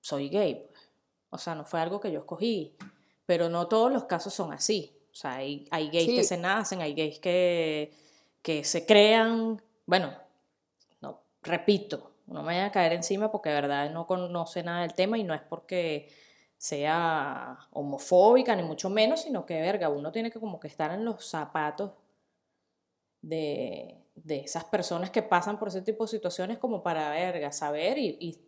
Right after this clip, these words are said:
Speaker 1: y está muy bien que hagan series y hagan películas y vainas así que sean
Speaker 2: Mira, a mí me
Speaker 1: informativas para
Speaker 2: encanta
Speaker 1: que uno,
Speaker 2: esta
Speaker 1: coño,
Speaker 2: serie.
Speaker 1: la voy a ver,
Speaker 2: A mí
Speaker 1: chica.
Speaker 2: me en-, a mí me encantó esta serie. Son dos temporadas y son como ocho capítulos por temporada.
Speaker 1: Lo que sí
Speaker 2: Porque
Speaker 1: sabía yo
Speaker 2: obviamente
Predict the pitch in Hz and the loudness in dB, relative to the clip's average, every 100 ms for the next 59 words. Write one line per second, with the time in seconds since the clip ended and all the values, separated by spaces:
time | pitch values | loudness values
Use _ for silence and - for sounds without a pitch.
0 | _ 175 147 170 165 190 214 226 226 226 | _ -8 -6 -6 -4 -2 0 0 -2 -4
1 | 233 226 226 233 - 226 220 247 220 180 | -4 -2 -2 -2 -2 -2 -2 -2 -2 -2
2 | 214 226 175 208 214 247 214 160 180 240 | -4 -2 -2 -2 -2 -2 -2 -2 -4 -6
3 | 208 214 220 240 190 208 - 185 208 240 | -4 -4 -4 -4 -4 -2 0 2 4 4
4 | 240 - 254 190 165 165 202 208 156 143 | 2 2 2 0 -2 -2 -4 -2 -2 -2
5 | 139 - _ _ - - - _ _ 170 | -6 -12 _ _ -14 -14 -16 _ _ 0
6 | 156 175 175 151 180 185 202 208 214 - | 6 6 6 4 2 2 2 0 -2 -6
7 | 185 190 196 208 214 202 170 208 208 240 | -2 0 0 0 0 -2 0 2 0 -2
8 | 214 202 175 170 185 190 208 233 302 285 | 0 2 2 0 -2 0 2 2 0 -2
9 | 214 175 190 262 285 247 226 185 190 240 | 2 2 2 2 0 -2 -4 -4 -4 -2
10 | 202 180 185 240 240 196 170 226 240 - | 0 0 -2 -4 -4 -4 -2 -2 -2 -4
11 | 185 156 147 - 139 139 131 - - 214 | -4 -4 -6 -4 -4 -4 -6 -8 -4 4
12 | 220 220 220 233 226 320 240 220 233 277 | 4 6 4 4 4 6 8 8 8 6
13 | 269 294 311 349 | 4 4 2 0